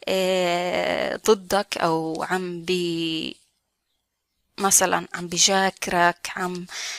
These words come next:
آه، بيبعد شوي، يقرب شوي. ف، آه، عم بشوفك بتربح على هدول، آه، الناس أو على هذا، آه، الطرف في الأسبوع الثاني مثلًا ممكن. آه، عم بشوف طاقة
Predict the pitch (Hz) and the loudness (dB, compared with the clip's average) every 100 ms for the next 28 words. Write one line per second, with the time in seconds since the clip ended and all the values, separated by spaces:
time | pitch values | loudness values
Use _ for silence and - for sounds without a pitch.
0 | - - 175 175 170 170 170 - - - | -10 -2 0 2 0 -2 -2 -6 -6 -4
1 | - - 240 - 254 262 277 220 208 220 | -4 -4 -6 -6 -6 -6 -8 -2 0 0
2 | 196 196 196 - - 202 196 202 196 - | 2 2 6 4 4 2 2 2 -2 -10
3 | - 185 190 196 202 202 - 214 196 190 | -2 4 4 4 2 4 2 4 2 2
4 | - - - - - 196 190 185 202 190 | -4 -10 -10 -8 2 6 6 4 2 2
5 | 180 208 214 208 - 254 220 196 - 247 | 2 0 2 4 4 2 -2 -4 -2 0
6 | 220 214 220 196 190 196 202 208 202 - | 2 2 2 2 2 0 0 0 0 -4
7 | 202 196 190 185 - 202 202 208 - - | -4 -2 -2 -2 -4 -4 2 4 4 2
8 | 170 180 180 220 226 196 190 - - - | 2 0 0 2 4 2 0 -6 -10 -12
9 | - 185 180 180 - 208 - 214 208 220 | -2 2 4 2 0 -6 -2 0 2 2
10 | - - - - 196 - - 208 220 196 | -2 -6 -8 -4 -4 -2 -4 0 0 0
11 | - - 208 202 190 190 - 190 185 185 | -2 0 0 0 -2 0 2 2 -2 -4
12 | 190 190 - 180 180 - - - - - | -6 -4 -4 -4 -6 -14 -14 -14 -14 -16
13 | - 185 190 185 190 - 196 196 - 226 | 2 4 6 6 2 0 2 4 4 0
14 | - 202 208 | 2 2 0